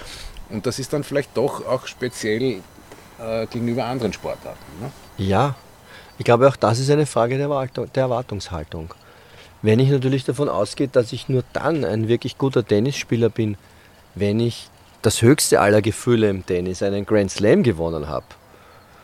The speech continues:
Speaker 2: dann setze ich meine Erwartung so hoch, dass ich mit an Sicherheit grenzender Wahrscheinlichkeit enttäuscht werde.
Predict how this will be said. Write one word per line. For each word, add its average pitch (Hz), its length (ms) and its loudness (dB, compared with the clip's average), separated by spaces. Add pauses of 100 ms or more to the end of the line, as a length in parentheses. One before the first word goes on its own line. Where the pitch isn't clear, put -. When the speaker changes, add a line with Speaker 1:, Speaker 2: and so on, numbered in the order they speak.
(520)
Speaker 2:
dann 113 120 0
setze 104 300 2
ich 110 80 0
meine 117 220 4
Erwartung 110 480 4
so 104 280 2
hoch, 95 280 0
dass 110 240 -4
ich 104 180 -6
mit 113 320 -6
an 107 160 -2
Sicherheit 107 520 0
grenzender 104 460 -2
Wahrscheinlichkeit 101 840 -2 (480)
enttäuscht 67 640 -6
werde. - 320 -8